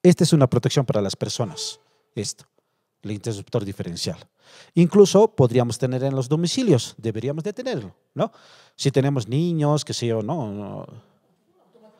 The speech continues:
Automáticamente, como su nombre dice, diferencial.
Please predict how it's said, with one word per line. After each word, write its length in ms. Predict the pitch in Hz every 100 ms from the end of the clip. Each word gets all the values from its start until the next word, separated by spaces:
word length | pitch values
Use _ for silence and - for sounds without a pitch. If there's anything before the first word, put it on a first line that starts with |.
| _ _ _
Automáticamente, 640 | 170 170 196 220 190 147
como 120 | - 151
su 100 | 202
nombre 200 | 247 208
dice, 180 | 196
diferencial. 580 | 151 147 165 156 175 110